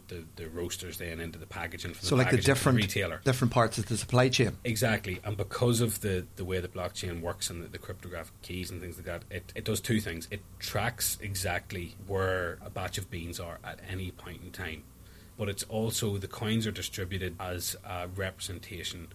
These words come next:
Speaker 1: of what every participant in the supply chain is getting paid. So if you think back to, you know,
Speaker 2: So maybe more
Speaker 1: fifteen
Speaker 2: transparent?
Speaker 1: Exactly. If you think back sort of fifteen years ago when, when, when Chris Martin was talking about fair trade,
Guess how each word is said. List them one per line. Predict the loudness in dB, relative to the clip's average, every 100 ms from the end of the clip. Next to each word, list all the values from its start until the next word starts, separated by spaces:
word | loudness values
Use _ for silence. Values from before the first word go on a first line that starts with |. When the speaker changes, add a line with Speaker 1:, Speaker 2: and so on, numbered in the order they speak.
| -16 -16 -14 -6
Speaker 1:
of | -4 -4 -8 -12 -14 -14 -6
what | 0
every | 2 0
participant | -2 -6 -4 -4 -4 -8 -2
in | 0
the |
supply | 0 -2 -8 -8
chain | -8 -8 -10 -10
is | -8
getting | -8 -8
paid. | -8 -6 -6 -6
So | -2 0
if | 2
you | 0
think | 0 -2
back | -2 -4 -4
to, | -6
you | -4
know, | -4 -6 0
Speaker 2:
So | 6
maybe | 8 10
more | 10
Speaker 1:
fifteen | 8
Speaker 2:
transparent? | 6 4 6 6 8 6 0 -10 -4
Speaker 1:
Exactly. | 0 4 4 4 4
If |
you | 4
think | 4
back | 4 2
sort | 2
of | 2
fifteen | 0 2 2
years | 4 4 2
ago | 2
when, | 0 0 -2
when, | -4 -8 -8
when | -8
Chris | -8 -6 -4
Martin | -4 -4 -4 -4
was | -2
talking | -2 -4 -4
about | -6
fair | -6 -4 -4
trade, | -2 0 0 -2